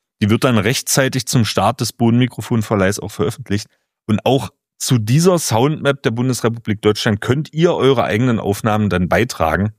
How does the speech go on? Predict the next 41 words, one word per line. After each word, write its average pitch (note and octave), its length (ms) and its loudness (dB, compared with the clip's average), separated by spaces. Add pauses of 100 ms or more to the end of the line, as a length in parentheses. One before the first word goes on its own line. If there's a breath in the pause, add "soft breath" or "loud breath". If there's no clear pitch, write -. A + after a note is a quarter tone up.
sodass F2+ 260 0
die - 60 -4
Leute F#2+ 240 2
mal F#2+ 200 0
hören, G#2 300 2
wie G#2 140 0
der F2+ 280 -2
Acker D#3 240 0
bei A#2+ 120 2
euch A2+ 220 -2
um G#2+ 100 0
die F2+ 100 -2
Ecke G2 300 -4
oder E3+ 280 2
das B2+ 180 0
Waldstück F2+ 500 -2 (280)
oder D#3+ 200 4
die A#2 100 -4
Grünlandfläche D3+ 800 2 (400)
oder B3+ 340 6
die A3 100 -2
Flussaue F#3 640 4
oder D3+ 220 2
was C#3+ 160 0
auch B2 140 -4
immer, C#3 320 2 (400)
ähm, B2 180 2
tatsächlich G2+ 520 -4
klingt. - 380 -10 (120)
Ja, G2+ 280 0
äh, G2 140 2
wenn's A2 220 2
euer A2+ 240 2
eigener G#2+ 520 2
Garten A#2+ 360 -2
ist, - 260 -4
dann G2 140 0
anonymisieren G#2+ 760 2
wir E3 80 2
das C#3+ 200 2
auch. A2+ 280 0